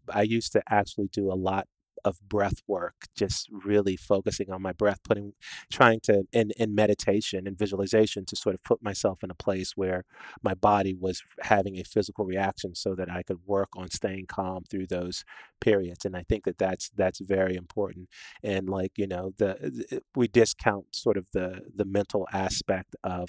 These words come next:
our fitness and, um, quiet time like, taking time and stepping back is, is just so important. And whether it's just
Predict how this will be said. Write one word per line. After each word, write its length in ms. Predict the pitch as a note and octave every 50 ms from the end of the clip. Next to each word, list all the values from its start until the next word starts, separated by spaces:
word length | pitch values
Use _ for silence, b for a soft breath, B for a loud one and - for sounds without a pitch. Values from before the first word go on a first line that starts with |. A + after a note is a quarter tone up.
| - - -
our 300 | - - - - E3+ E3+
fitness 640 | - - - A#2 - - F#2 F2 - - - - b b b b b b b b _
and, 420 | G2+ F#2+ F#2 F2+ F2+ F2 F2 F2+ F#2+ -
um, 480 | G2+ F#2+ F2+ F2 F2 F2 F2+ F#2 - - _ _ _ - - _ _ _ _ _ _ - _ _ - - _ _ -
quiet 720 | - - - - G#2+ G#2+ G#2+ G#2 F2+ E2 - - - - - - _ _ _ _ _ -
time 440 | - A2+ G#2+ G#2+ G2+ F#2 F2+ F#2 F#2 _ _ _ _ _ G#2+
like, 180 | G2 F#2 F#2+ -
taking 360 | - - G#2 G2+ G#2+ G2+ F#2
time 480 | - - G2 F#2+ F#2+ F#2+ F#2 F#2 F#2+ -
and 140 | - F#2+ F#2
stepping 380 | - - A2 G2 - G2+ F#2 F2+
back 320 | E2+ F#2+ F#2 F2 F2 - -
is, 200 | F#2 F2+ F2 -
is 160 | - F#2 -
just 240 | - - F2+ - -
so 100 | - G2+ F#2 F2+
important. 440 | F2 - - A2 G2+ F#2 D#2 E2+ F2+ b b b b b b b b b b
And 160 | - G2 F#2+
whether 300 | F#2 G2 G2 F#2+ F#2+ F#2+ F#2 F2+
it's 240 | F2+ - - - - -
just 360 | - G2+ F#2+ - - -